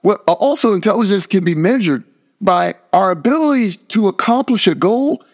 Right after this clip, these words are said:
in an ever-changing environment of variables, where those invar-, the variables in the environment continues to shift,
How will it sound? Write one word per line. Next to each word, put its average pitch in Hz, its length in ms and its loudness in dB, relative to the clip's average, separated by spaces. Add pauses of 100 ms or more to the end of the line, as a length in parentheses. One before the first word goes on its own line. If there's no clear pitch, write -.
(160)
in 180 160 2
an 165 100 -2 (200)
ever-changing 269 1300 0
environment 196 680 0
of 165 80 -2
variables, 143 560 0 (160)
where 190 160 4
those 247 240 0
invar-, 247 480 0
the 185 120 2
variables 208 540 0
in 269 140 4
the 233 80 0
environment 180 520 -2
continues 277 600 0
to 214 80 2
shift, 185 500 0